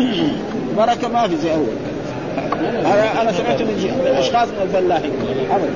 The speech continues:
كانوا يقعدوا عشر أيام ما يشغلوا المكاين ولا يشغلوا السواني. هنا في المدينة شيء نحن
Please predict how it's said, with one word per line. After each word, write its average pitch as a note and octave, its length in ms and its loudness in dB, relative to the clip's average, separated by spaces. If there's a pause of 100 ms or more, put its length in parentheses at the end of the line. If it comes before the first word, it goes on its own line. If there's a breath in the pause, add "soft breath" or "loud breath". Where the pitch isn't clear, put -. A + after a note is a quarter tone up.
كانوا A#3 220 2
يقعدوا A#3 260 2
عشر A#3+ 280 0
أيام G#3+ 260 2 (520)
ما A#3+ 120 4
يشغلوا A3+ 400 0
المكاين A#3 480 2
ولا G#3+ 180 2
يشغلوا G3 440 2 (140)
السواني. D#3 400 0 (400)
هنا A3+ 100 0
في G3+ 100 0
المدينة G3+ 360 0
شيء F3+ 180 0
نحن - 120 -2